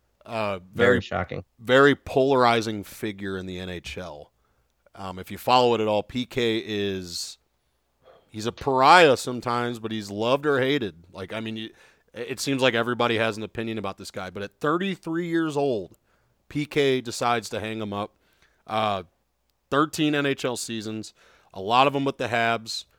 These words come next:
Speaker 1: some with the Preds. You know, gets traded in that tra-, that famous trade for Shea Weber in twenty sixteen. An absolute massive day,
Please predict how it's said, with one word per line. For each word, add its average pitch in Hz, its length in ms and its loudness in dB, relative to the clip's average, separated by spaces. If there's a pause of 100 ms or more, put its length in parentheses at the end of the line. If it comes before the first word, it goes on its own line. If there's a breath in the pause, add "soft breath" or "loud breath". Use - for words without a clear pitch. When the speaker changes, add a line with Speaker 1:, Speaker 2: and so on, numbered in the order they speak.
(140)
Speaker 1:
some 123 320 -6
with 135 160 -2
the 143 140 -2
Preds. 117 640 -2
You 120 80 -14
know, 104 80 -8
gets 113 220 -6
traded 127 320 0
in 117 60 -6
that 110 200 -6
tra-, 117 300 -12
that 110 180 -10
famous 120 340 -6
trade 113 360 -4
for 113 100 -12
Shea 113 240 -6
Weber 107 340 -6
in 101 80 -12
twenty 107 240 -12
sixteen. 107 600 -10 (320 soft breath)
An 143 40 -2
absolute 143 400 -2
massive 95 800 -2
day, 98 360 -6